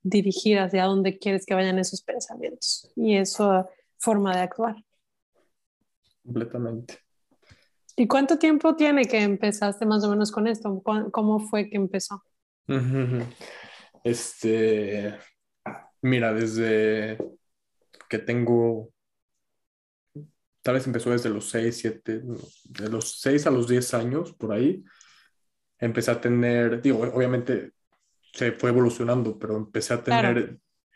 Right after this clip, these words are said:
Speaker 2: eh, este, proyecciones astrales. Me salía de mi cuerpo cada noche y me daba terror irme a dormir. Terror.
Speaker 1: Claro.
Speaker 2: O sea, un miedo que nunca he sentido más que a esa edad.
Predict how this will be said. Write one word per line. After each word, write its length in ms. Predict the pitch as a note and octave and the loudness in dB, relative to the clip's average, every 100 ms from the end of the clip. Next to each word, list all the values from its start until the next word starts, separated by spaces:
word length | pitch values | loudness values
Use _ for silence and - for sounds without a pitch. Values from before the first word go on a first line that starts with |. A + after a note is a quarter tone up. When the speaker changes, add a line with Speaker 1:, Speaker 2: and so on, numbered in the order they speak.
| - | -20
Speaker 2:
eh, 480 | - - - B2 A#2+ | -20 -12 -4 -2 -2
este, 300 | B2 A#2 A#2+ | -2 -2 -4
proyecciones 560 | A#2+ A2 G#2+ B2+ A#2 A#2 | 0 0 0 0 0 -2
astrales. 560 | - A#2+ G#2+ D#2+ - | -4 -2 -2 -4 -6
Me 80 | A2+ | -6
salía 220 | - A2+ | 0 2
de 80 | A#2+ | 4
mi 100 | A#2 | 2
cuerpo 340 | A#2+ A2+ A#2+ | 0 -2 -4
cada 220 | - A#2+ A2+ | -2 0 0
noche 480 | G#2+ - - - _ _ _ _ _ | -4 -10 -16 -18 _ _ _ _ _
y 80 | B2 | 2
me 80 | B2 | 4
daba 260 | B2 C3+ | 4 2
terror 540 | - - C3 C3 B2 - - | 0 0 2 0 -2 -8 -2
irme 220 | B2 A2+ | 2 2
a 20 | |
dormir. 340 | G#2 G#2 G2+ - _ _ _ _ _ _ _ _ _ - | 0 -2 -8 -16 _ _ _ _ _ _ _ _ _ -8
Terror. 320 | G2 A#2+ A2+ - _ - | -2 0 0 -2 _ -8
Speaker 1:
Claro. 220 | G3+ - _ _ _ _ | -4 -4 _ _ _ _
Speaker 2:
O 20 | - | 0
sea, 100 | B2+ | 4
un 120 | C#3 | 6
miedo 200 | D3+ D#3 | 6 6
que 100 | B2+ | 4
nunca 280 | B2+ C3 C3+ | 2 4 2
he 60 | |
sentido 340 | C3 A#2 B2+ B2+ | 0 -2 2 2
más 160 | A#2+ | 2
que 120 | - | 0
a 20 | A#2+ | -2
esa 160 | A#2+ | 0
edad. 300 | A#2 A2 - | -2 -2 -4